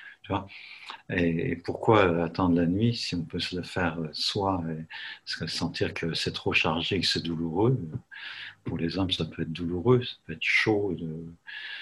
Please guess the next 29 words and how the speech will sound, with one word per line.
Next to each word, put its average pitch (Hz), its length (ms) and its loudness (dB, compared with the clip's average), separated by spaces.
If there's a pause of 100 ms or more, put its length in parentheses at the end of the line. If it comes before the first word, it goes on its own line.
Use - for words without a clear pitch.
(180)
lourd, 90 640 -2
euh, 82 380 -6 (380)
ça - 220 -8
peut 92 80 -8
devenir 92 360 -2
pénible. 135 420 4
Donc 80 160 -2
pourquoi, 92 520 0 (380)
pourquoi - 300 2
ne 92 140 2
pas 98 240 0
se, - 160 -6
profiter 90 720 -2
de 87 100 0
cette 85 300 2
charge 127 400 8
pour 80 100 -8
se 87 80 -4
donner 104 180 4
du 123 160 6
plaisir, 143 480 2 (220)
tout - 140 -4
simplement. 135 560 4 (360)
Tu - 60 -20
vois, 107 140 -6
c'est 95 320 -6 (580)
tout - 140 -6
simple. 123 440 0 (1120)
Et, 92 880 2